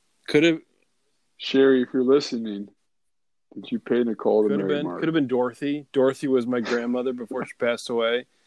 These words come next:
Speaker 1: Could have been Dorothy. She could have been. She could have seized the opportunity and just said, "This is the best he's gonna do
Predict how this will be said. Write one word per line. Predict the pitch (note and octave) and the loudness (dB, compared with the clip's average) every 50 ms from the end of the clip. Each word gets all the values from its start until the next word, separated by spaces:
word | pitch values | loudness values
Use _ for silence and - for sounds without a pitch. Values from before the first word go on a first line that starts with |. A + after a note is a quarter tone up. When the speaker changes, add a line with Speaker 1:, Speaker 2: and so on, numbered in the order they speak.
| _ _ _ | _ _ _
Speaker 1:
Could | - - - - - - - - C3 B2 | -14 -12 -12 -18 -20 -20 -10 -6 -4 -2
have | A#2+ | 0
been | C3 C3 | 0 2
Dorothy. | A#2+ B2 A#2+ A#2 A#2 - C#3 C3+ C#3 D3 _ _ _ _ _ _ _ _ _ _ _ _ | 2 2 2 2 0 0 -4 -4 -4 -6 _ _ _ _ _ _ _ _ _ _ _ _
She | _ - - A2+ | _ -12 -10 -10
could | G#2 - - A#2+ A#2 | -8 -4 -2 -2 -2
have | A2+ A2 | -2 -2
been. | B2 A#2+ A#2 A#2+ | -4 -4 -4 -6
She | - - - A#2+ | -6 -6 -8 -4
could | - C3+ B2 | -2 -2 0
have | B2 A#2+ B2 - _ _ _ _ _ _ _ _ _ _ _ _ _ _ | 0 -2 -4 -8 _ _ _ _ _ _ _ _ _ _ _ _ _ _
seized | _ - - C3 C3 B2+ - - | _ -4 2 2 2 2 2 2
the | C#3 C3 | 4 4
opportunity | B2 A#2+ A#2 A2 B2 G#2+ - B2+ B2 B2 A#2+ A#2+ B2 B2 A#2+ A#2 | 6 4 4 0 -4 -6 -4 -2 -2 -2 0 0 0 0 0 0
and | A2+ A2 A2 | -2 -4 -6
just | G#2+ A2 - - | -8 -8 -8 -6
said, | - A#2 A2 G#2+ G#2 G#2 G#2 - _ _ _ _ - | -6 -6 -4 -4 -6 -8 -10 -14 _ _ _ _ -16
"This | - A#2+ A2+ G2+ G#2 | -14 -12 -12 -10 -12
is | G#2+ F#2+ - | -12 -14 -14
the | - G2+ | -16 -16
best | F2+ - G2 F#2 F#2 - - - | -8 -6 -6 -6 -6 -8 -12 -14
he's | - G2+ F#2+ - | -14 -14 -14 -14
gonna | - F2+ E2+ E2+ | -14 -16 -18 -18
do | E2 E2 F2 E2 E2 E2+ D#2+ | -18 -18 -16 -16 -14 -16 -16